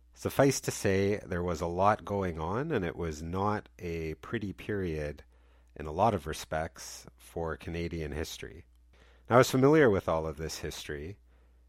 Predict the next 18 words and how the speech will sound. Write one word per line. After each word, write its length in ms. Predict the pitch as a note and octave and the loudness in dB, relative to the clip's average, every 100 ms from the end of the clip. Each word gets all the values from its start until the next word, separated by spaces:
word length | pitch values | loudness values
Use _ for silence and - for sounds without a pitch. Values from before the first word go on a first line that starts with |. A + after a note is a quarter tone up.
| _ | _
and 120 | F#2 | -4
so 100 | - | 0
the 80 | G#2 | 2
racist 480 | G2+ A2+ B2+ C#3 - | 4 4 2 -2 -6
content 540 | - G2 F#2 G2 F2+ | -2 -2 0 -2 -2
of 120 | E2 - | -6 -6
Order 320 | F#2+ F#2+ F#2+ | -4 -2 -2
in 140 | F2 | -4
Council 480 | - F2 E2+ - E2+ | -4 -4 -4 -8 -8
nineteen 480 | E2 F2 F2 - E2+ | -4 -4 -4 -6 -6
eleven 480 | D#2 D#2+ D#2 D#2 D#2 | -6 -6 -6 -10 -10
thirteen 480 | F2+ E2+ - E2 D#2+ | -8 -8 -10 -10 -10
twenty-four 960 | - E2 D#2 - - B2+ G#2+ E2+ D#2+ - - | -8 -10 -10 -10 -2 2 2 0 -4 -8 -8
did 140 | F2 | -2
not 240 | G#2 G2+ | 0 0
particularly 640 | - - F#2 F2+ E2+ D#2+ D#2 | -4 -4 -6 -6 -6 -6 -8
surprise 560 | - - G2+ G2 E2+ - | -10 -4 0 0 -2 -6
me. 240 | C2 | -14